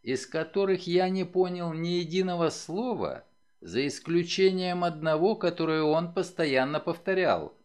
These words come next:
«Карбюратор». Чтобы наглядно показать, мой собеседник даже дунул воображаемую трубку, словно прочищая её. Так вот, какова была причина поломки.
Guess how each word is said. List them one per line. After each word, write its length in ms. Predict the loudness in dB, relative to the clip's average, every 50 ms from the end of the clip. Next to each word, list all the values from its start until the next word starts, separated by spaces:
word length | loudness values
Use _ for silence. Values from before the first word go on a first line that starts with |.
| _ _ _ _ _ _ _
«Карбюратор». 1000 | -2 0 2 2 2 2 2 2 4 4 6 6 4 4 2 -2 -8 -12 -12 -16 _ _ _ _ _ _ _ _ _ _ _ _
Чтобы 360 | -20 -10 -4 -4 -2 0 2
наглядно 560 | 0 0 0 2 2 4 4 4 4 2 0 0
показать, 680 | 0 -2 0 2 0 2 2 0 0 0 0 -2 -2
мой 200 | -4 -2 -2 -2
собеседник 760 | -2 -2 -2 -2 -2 -4 -2 0 0 0 0 0 -2 -6 -4
даже 300 | 0 0 0 2 0 -2
дунул 400 | -2 -2 -2 -2 0 0 -2 -2
воображаемую 1000 | 0 2 4 4 4 4 4 2 2 2 2 2 2 2 2 2 0 0 -2 -2 -4
трубку, 760 | -4 -2 -2 -2 -2 -2 -8 -4 -4 -4 -4 -4 -8 -16 _ _ _ _ _
словно 500 | -16 -14 -6 -2 0 0 0 0 0 -2
прочищая 720 | 0 -2 -2 -2 -2 -2 -2 -2 0 2 2 4 4 4 4
её. 520 | 2 2 0 0 -2 -2 -4 -4 -6 -10 -14 _ _ _ _ _ _ _ _ _ _ _ _ _ _ _ _ -4
Так 300 | 0 0 0 0 -2 -6
вот, 500 | -6 -4 -2 0 2 2 2 2 0 -2
какова 460 | -6 -6 -6 -6 -4 -4 -2 -2 -2
была 260 | 0 0 0 -2 -2 -2
причина 500 | -4 -8 -8 -8 -6 -6 -6 -6 -6 -2
поломки. 840 | 0 0 0 2 0 0 -2 -4 -8 -10 -12 -12 -12 -12 -14 _